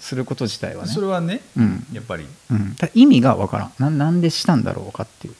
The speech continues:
Speaker 2: あー、
Speaker 1: どういう、
Speaker 2: それはね。
Speaker 1: な、自然に生きとってせんじゃん。
Speaker 2: そうね。
Speaker 1: おい、
Speaker 2: 結局、
Speaker 1: 結婚しとった。
Speaker 2: そうね。
Speaker 1: ってことはないじゃん。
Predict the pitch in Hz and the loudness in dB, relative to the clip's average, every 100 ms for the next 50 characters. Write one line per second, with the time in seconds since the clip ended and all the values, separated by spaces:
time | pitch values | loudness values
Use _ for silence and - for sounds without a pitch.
0 | _ - 143 135 120 110 107 104 101 98 | _ -2 2 4 4 2 2 2 2 0
1 | 92 90 87 85 85 123 117 185 202 - | 0 -2 -4 -6 -2 4 8 8 8 6
2 | 135 - 143 190 202 196 208 - 101 - | 2 4 6 6 8 6 2 -4 -6 -4
3 | 101 92 - - _ _ _ - _ - | -4 -4 -8 -20 _ _ _ -20 _ -6
4 | 185 123 208 170 233 262 190 - 247 - | -2 0 4 6 8 8 4 6 4 4
5 | - - - - - - - 151 170 135 | 0 0 -6 -20 -20 -20 -14 -6 -2 0
6 | 160 156 110 98 - | 0 2 2 0 -6